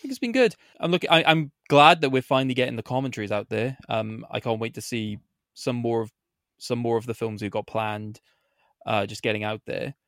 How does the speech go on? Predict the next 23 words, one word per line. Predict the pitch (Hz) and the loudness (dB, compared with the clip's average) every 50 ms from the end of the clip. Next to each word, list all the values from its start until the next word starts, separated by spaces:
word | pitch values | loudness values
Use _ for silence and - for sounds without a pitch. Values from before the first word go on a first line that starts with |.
| _ _ _ - | _ _ _ -2
Um, | - 117 110 104 104 104 104 - | 0 2 2 2 2 0 -4 -10
especially | - - 131 117 - - 117 | -4 0 0 0 2 0 -4
some | - - 123 113 | -2 -2 -2 -4
of | 110 104 | -4 -4
the, | 110 110 104 104 104 104 104 - _ _ _ _ _ _ _ _ _ _ _ - 139 - | -2 -2 0 0 0 -2 -4 -6 _ _ _ _ _ _ _ _ _ _ _ -20 -10 -6
the | - 127 | -2 0
moments | 120 117 117 113 110 104 - | 0 0 0 0 -2 -4 -2
I've | - 117 117 113 - | 2 2 2 2 0
specifically | - - - 120 - 127 101 113 104 117 117 | -4 -8 -8 -6 -6 -6 -6 -6 -4 -4 -4
got | 107 117 107 - | -2 -2 -4 -4
planned | - - 117 107 104 101 | -4 -4 -4 -4 -4 -4
for | - 117 | -8 -6
you | 110 110 120 110 104 104 - | -4 -2 -2 -2 -4 -6 -8
in | - 104 101 95 | -10 -12 -10 -10
terms | - 110 107 101 107 | -8 -10 -10 -10 -14
of | 104 | -12
commentaries. | - 107 107 107 107 104 - 107 110 117 | -10 -10 -10 -10 -10 -12 -12 -12 -10 -8
I'm | 113 107 107 | -8 -4 -2
glad | 117 113 110 107 | 0 0 0 0
that | 113 107 | -2 -6
we're | 101 101 | -6 -6
finally | - 110 107 104 104 | -6 -6 -6 -6 -8
do-, | 101 110 104 | -8 -8 -10